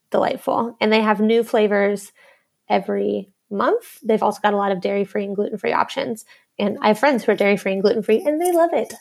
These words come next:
So, um, highly recommend checking that out. So the university has two main campuses. We have City Campus, which is right in the downtown by the stadium,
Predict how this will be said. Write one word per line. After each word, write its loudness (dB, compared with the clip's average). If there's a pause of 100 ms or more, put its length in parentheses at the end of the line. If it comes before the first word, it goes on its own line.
So, 2 (480)
um, 0
highly 0
recommend 0
checking 0
that 0
out. 0 (460)
So -4
the 2
university 0
has -4
two -4
main -4
campuses. -4
We 0
have -2
City 2
Campus, 0
which 2
is 0
right 0
in -6
the -2
downtown -2
by -2
the -4
stadium, -2